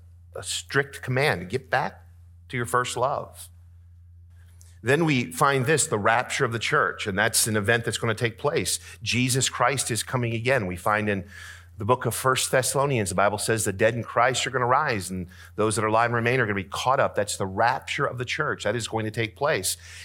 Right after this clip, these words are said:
And once the rapture of the church takes place, Jesus comes for those that have trusted him as their Savior. Then there's the seven-year events that are gonna take place. It's called the tribulation, seven-year period.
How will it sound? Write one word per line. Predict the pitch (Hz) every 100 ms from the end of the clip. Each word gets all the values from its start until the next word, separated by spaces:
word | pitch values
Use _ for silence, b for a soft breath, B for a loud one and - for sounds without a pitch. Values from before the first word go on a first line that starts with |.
| B
And | 117
once | 113 143 -
the | 113
rapture | 101 113 139 - 151
of |
the | 135
church | - - 151 -
takes | - 120 -
place, | 156 139 -
Jesus | 107 120 120 123
comes | - 135 131 123
for | -
those | 98 107 110 135 165 -
that | 113 98
have | 101 92 B B B B
trusted | - 139 147 - 151
him | 147
as | 139 139
their | 147
Savior. | - 147 131 98 92 82 B B B B
Then | 107 123
there's | 151 127 110
the | 104
seven-year | - - 143 147 151 143 135 131
events | 120 110 101 127 98 - -
that | 98
are | 95
gonna | 98
take | 98 110 -
place. | 120 107 92
It's | -
called | - 104
the | 92
tribulation, | - - 110 107 95 - - -
seven-year | - 107 110 110
period. | 110 - 113 87 -